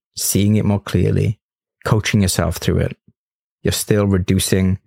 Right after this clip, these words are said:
the chances of this becoming a permanent habit, a permanent way of being.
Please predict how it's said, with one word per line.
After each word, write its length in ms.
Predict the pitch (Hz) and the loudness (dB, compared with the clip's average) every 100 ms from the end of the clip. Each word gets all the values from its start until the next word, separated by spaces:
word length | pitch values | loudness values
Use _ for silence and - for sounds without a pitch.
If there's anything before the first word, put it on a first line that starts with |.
| _ _ | _ _
the 80 | - | -8
chances 640 | - 110 104 - 87 87 | -2 0 0 2 0 0
of 120 | - | 0
this 140 | 110 87 | 0 -2
becoming 400 | - - 85 78 | -2 -2 0 0
a 60 | |
permanent 540 | - - - - 64 - | 0 -2 -2 0 -2 -6
habit, 520 | - - 73 127 - | -8 -6 -4 -6 -6
a 60 | - | -2
permanent 480 | 107 98 92 87 | 0 2 2 0
way 180 | 98 87 | 0 0
of 140 | 87 - | -2 -2
being. 360 | 71 57 53 | 0 0 -2